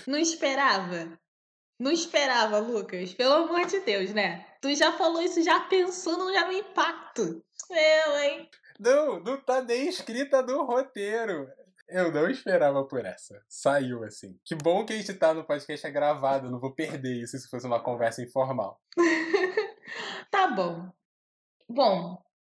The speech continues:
Speaker 1: eu acredito que a única maneira de evitar isso é a comunicação efetiva com a pessoa que tá acima de você, assim. Não importa se a empresa prega essa ideia de horizontalidade, sempre tem alguém que tá ali te cobrando a demanda. E é com essa pessoa que,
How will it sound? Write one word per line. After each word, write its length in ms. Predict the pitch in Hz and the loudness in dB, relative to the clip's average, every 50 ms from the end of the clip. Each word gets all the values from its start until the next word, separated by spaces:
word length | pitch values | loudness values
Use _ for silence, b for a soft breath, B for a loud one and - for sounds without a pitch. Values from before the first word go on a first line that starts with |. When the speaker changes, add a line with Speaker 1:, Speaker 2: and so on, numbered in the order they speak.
| _ _ | _ _
Speaker 1:
eu 140 | - 240 311 | 0 4 4
acredito 420 | 349 392 359 415 370 - 311 320 - _ | 4 4 4 0 -2 -2 -4 -10 -8 _
que 80 | - 339 | 0 0
a 60 | 320 | 0
única 320 | 311 330 453 494 - 453 | 0 -2 -6 -10 -8 -4
maneira 320 | - 679 622 587 539 254 - | -2 0 0 0 0 -2 -4
de 120 | - 466 | -6 -10
evitar 680 | 466 - - _ - 196 185 202 254 285 208 190 190 240 | -12 -12 -10 _ 2 4 6 6 6 4 2 0 -2 -4
isso 300 | 302 311 - 262 214 - | -6 -4 -2 0 2 6
é 140 | - 226 254 | 8 8 8
a 120 | 285 - | 6 4
comunicação 720 | - 302 330 359 - 370 330 330 - - 285 294 320 320 - - | -2 -4 -4 -4 0 0 0 0 0 -2 -2 -2 -2 -2 -2 -2
efetiva 600 | 254 302 339 330 330 330 - - 254 269 302 330 | -4 -2 -2 -2 -2 -2 -4 -6 -6 -4 -4 -2
com 80 | 330 320 | -2 -2
a 40 | 320 | -2
pessoa 280 | 320 294 - 277 285 | -4 -4 -2 -4 -4
que 80 | - - | -2 -2
tá 80 | 330 - | -2 -2
acima 260 | 330 - 269 277 277 | -2 -4 -6 -6 -6
de 100 | 285 269 | -6 -4
você, 440 | - 403 403 - - - 185 - - | -4 -4 -6 -4 -4 -2 -2 -2 -2
assim. 280 | - - - - - _ _ _ _ _ _ _ _ - | -4 -6 -12 -20 -20 _ _ _ _ _ _ _ _ -6
Não 80 | - 247 | -2 0
importa 640 | 269 311 294 - 254 226 240 240 240 240 240 220 214 | 0 0 2 4 6 8 8 8 8 6 4 0 -2
se 540 | - - 226 214 208 202 202 196 175 180 _ _ _ - | -4 -6 -6 -4 -4 -4 -4 -4 -6 -8 _ _ _ -4
a 140 | 175 190 190 | 0 0 2
empresa 520 | 196 196 196 - 202 190 190 190 202 196 - - | 2 0 -2 -2 0 0 0 2 0 -2 -2 0
prega 680 | 208 185 180 190 202 208 208 190 190 180 185 180 185 - _ _ _ - | 2 4 6 6 6 4 4 2 2 2 2 0 -2 -6 _ _ _ -4
essa 260 | 180 185 185 - 202 | -4 -4 -2 0 0
ideia 520 | 190 185 185 190 185 185 185 180 170 180 175 | 0 2 4 4 6 6 6 4 2 0 0
de 180 | 175 175 185 | -2 -2 -2
horizontalidade, 1000 | 185 185 185 185 185 202 196 202 190 185 180 180 180 180 190 202 202 202 214 220 | 0 0 0 -2 -2 -4 -6 -4 -4 -4 -2 0 2 4 4 4 4 2 0 -4
sempre 320 | - 294 339 370 427 427 | -4 -4 -2 -2 -2 -2
tem 140 | 381 359 330 | -2 0 0
alguém 280 | 302 302 294 269 254 269 | 0 0 -2 -2 -4 -4
que 120 | - - | -6 -6
tá 260 | - - 202 208 233 | 0 2 4 4 4
ali 280 | 285 311 262 294 294 285 | 4 2 0 -2 -4 -6
te 140 | - - 330 | -6 -6 -2
cobrando 420 | 330 381 370 254 220 214 214 226 | 0 0 2 2 2 0 0 0
a 40 | 226 | -2
demanda. 460 | 233 247 285 311 285 240 220 190 196 | -2 -2 0 0 0 0 0 2 2
E 120 | 190 190 | 4 4
é 160 | 208 214 208 - | 4 4 2 0
com 200 | 311 285 285 254 | -2 0 2 2
essa 340 | 226 240 330 330 415 403 | 2 2 2 0 -2 -4
pessoa 600 | - 330 330 330 - - 214 180 180 190 208 269 285 | -2 -2 -2 -2 -2 0 0 2 2 2 2 0 -2
que, 440 | - - - 262 254 254 240 196 | -2 -4 -6 -6 -4 -6 -8 -10